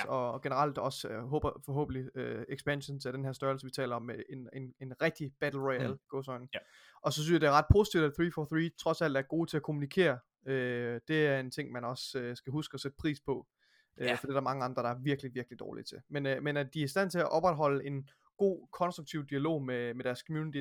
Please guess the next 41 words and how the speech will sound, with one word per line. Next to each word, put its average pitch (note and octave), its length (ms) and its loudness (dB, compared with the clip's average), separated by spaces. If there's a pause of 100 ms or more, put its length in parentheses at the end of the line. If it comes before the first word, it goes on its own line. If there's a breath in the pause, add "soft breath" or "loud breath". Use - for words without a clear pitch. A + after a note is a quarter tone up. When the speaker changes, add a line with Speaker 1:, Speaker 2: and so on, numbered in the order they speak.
Speaker 2:
det D3+ 140 4
er, B2+ 260 4 (680)
føler D#3 160 6
jeg D3 100 8
i D#3+ 80 10
hvert C3 120 4
fald, C3+ 160 0
som, C3 220 -8
som, C#3 280 -4 (280 soft breath)
som, D3 220 -4
øh, B2+ 180 0
som, C3 200 -8 (120)
som C3+ 280 -12
fan, E3 200 2
når D#3+ 120 -2
man, B2+ 160 -6
når B2+ 140 -10
man C3 200 -6
følger C#3 160 0
med, D3 220 2
så, C#3 280 2
øh, B2 240 -4
det, C#3+ 220 -2
det D3+ 220 0 (100)
virker E3 180 -4
meget C#3 240 0
til - 80 0
at C3+ 100 0
berolige B2+ 440 -2
en. A#2 180 -14 (140)
Øh, A#2+ 120 -10 (520)
og C#3 100 -4
det, C#3 140 -2
det E3 100 4
er E3 80 8
som E3 160 -2
regel D#3+ 200 2
et - 80 -8
godt C3 240 0
tegn. A2+ 140 -12 (1080)
Ja. - 60 -4